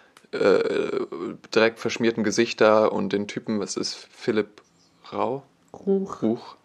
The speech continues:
Speaker 1: ja, genau.
Speaker 2: Ruch, oder Rau, ja.
Speaker 1: Ja, nee, Ruch, glaub ich, ja. Der halt, äh, dann doch der Frontman ist und den alle irgendwie kennen. Also alle kennen sein Gesicht. Und bei Peng k-, findet man schon auch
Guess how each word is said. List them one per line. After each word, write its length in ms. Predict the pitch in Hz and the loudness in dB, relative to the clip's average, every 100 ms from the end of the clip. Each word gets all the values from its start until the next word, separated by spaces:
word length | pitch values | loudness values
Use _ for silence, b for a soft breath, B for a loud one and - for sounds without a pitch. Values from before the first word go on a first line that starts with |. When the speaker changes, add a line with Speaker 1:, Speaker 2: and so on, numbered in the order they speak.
| - | -2
Speaker 1:
ja, 160 | 101 | 0
genau. 300 | 85 98 101 - - | 0 0 -2 -6 -8
Speaker 2:
Ruch, 80 | 190 | -4
oder 180 | 185 170 | -2 -2
Rau, 180 | 180 185 190 - | -4 -6 -8 -10
ja. 240 | 175 175 | -8 -4
Speaker 1:
Ja, 220 | 180 104 - | 4 4 4
nee, 160 | 113 107 | -4 -2
Ruch, 260 | 98 104 - | -2 -6 -6
glaub 160 | 92 | -10
ich, 80 | 90 | -8
ja. 200 | 98 95 92 - - - | -8 -8 -10 -10 -8 -6
Der 260 | 104 107 107 | 4 4 6
halt, 220 | 107 - | 2 2
äh, 240 | - - - | -4 -4 -4
dann 180 | - 110 | 2 6
doch 140 | 120 - | 6 4
der 140 | 113 | -2
Frontman 500 | - 127 117 98 92 | 2 0 2 -2 -2
ist 400 | 98 92 - - - | -4 -4 -6 -6 -4
und 160 | 104 | 2
den 160 | 110 98 | 2 4
alle 180 | 107 107 | 4 6
irgendwie 300 | 104 107 98 | 2 -2 -6
kennen. 400 | 117 107 90 - | -4 -4 -4 -4
Also 220 | 98 95 | 0 2
alle 180 | 98 107 | 2 0
kennen 240 | - 101 | -2 -4
sein 240 | 101 98 98 | -2 -2 -2
Gesicht. 480 | 98 107 - - | -2 -2 -4 -8
Und 200 | 101 98 104 | -8 0 0
bei 100 | 101 | 0
Peng 380 | 104 113 120 | 0 0 0
k-, 320 | 113 - - - | -4 -10 -12 -8
findet 280 | - 151 151 | 0 0 2
man 140 | 101 | 0
schon 180 | - 98 | 0 2
auch 300 | 104 104 | 4 2